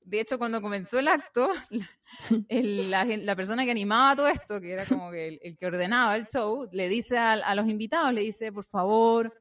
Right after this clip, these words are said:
mantengan el orden", como que no, no, no, o sea, apla-, aplaudan, ¿no? Pero ma-, no más allá de eso.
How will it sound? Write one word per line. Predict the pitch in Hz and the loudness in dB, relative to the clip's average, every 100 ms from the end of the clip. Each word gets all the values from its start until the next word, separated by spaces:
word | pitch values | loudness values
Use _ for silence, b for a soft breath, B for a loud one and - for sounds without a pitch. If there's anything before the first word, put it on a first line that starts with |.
| _ - | _ -10
mantengan | 196 190 208 202 196 | -6 -4 -4 -4 -2
el | 185 | 2
orden", | 226 240 247 233 220 233 233 240 185 196 _ | 4 6 6 4 2 -2 -2 -4 -8 -18 _
como | - 190 | -6 -4
que | 180 185 185 180 170 - _ - | 0 4 4 4 2 -6 _ -10
no, | 202 208 202 196 208 226 | -2 2 2 4 4 4
no, | 214 202 185 | 2 0 -2
no, | 202 196 202 214 214 208 190 | -2 -2 0 -2 -2 -4 -8
o | 165 | -6
sea, | 190 | -4
apla-, | 185 165 | 0 -2
aplaudan, | 175 240 294 233 202 214 | 4 6 8 8 4 2
¿no? | 226 302 | 2 2
Pero | 214 190 | 0 0
ma-, | 202 202 | 0 -2
no | 214 220 | -2 -2
más | 240 233 | -2 -2
allá | 208 202 | 0 0
de | 220 392 | 0 -2
eso. | 302 - 311 | -4 -4 -4